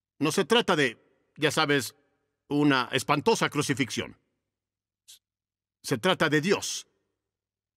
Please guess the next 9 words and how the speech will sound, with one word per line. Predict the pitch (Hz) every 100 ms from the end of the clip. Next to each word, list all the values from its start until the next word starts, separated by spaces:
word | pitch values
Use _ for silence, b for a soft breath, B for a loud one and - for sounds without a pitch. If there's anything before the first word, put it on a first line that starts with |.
| _ _
mostrándonos | 113 135 - 220 220 214 190
cuánto | 233 220 226
nos | 220 -
ama, | 226 240 226 147 95 76 - _ _ _ _ _ _
que | -
está | 113 151
dispuesto | 147 - 214 165 -
a | 143
tomar | 147 143 156 156 156